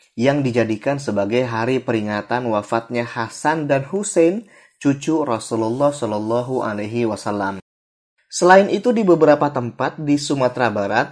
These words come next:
ada pula tradisi tabut yang berarti keranda.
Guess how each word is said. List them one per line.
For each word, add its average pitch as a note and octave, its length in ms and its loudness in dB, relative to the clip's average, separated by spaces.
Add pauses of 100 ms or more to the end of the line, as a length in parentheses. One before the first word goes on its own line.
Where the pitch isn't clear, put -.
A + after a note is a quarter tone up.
(120)
ada D3 320 2
pula E3+ 480 2
tradisi C3 640 -2
tabut G3 560 0 (400)
yang C#3 320 0
berarti B2 640 -2
keranda. E3+ 720 2